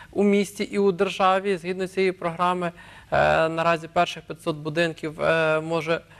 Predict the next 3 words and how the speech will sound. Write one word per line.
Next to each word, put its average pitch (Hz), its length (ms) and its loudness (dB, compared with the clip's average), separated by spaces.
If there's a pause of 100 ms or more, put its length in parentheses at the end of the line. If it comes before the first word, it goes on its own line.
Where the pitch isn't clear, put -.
(140)
відшкодування 160 840 0
з, 156 300 -2 (480)
е, 147 800 2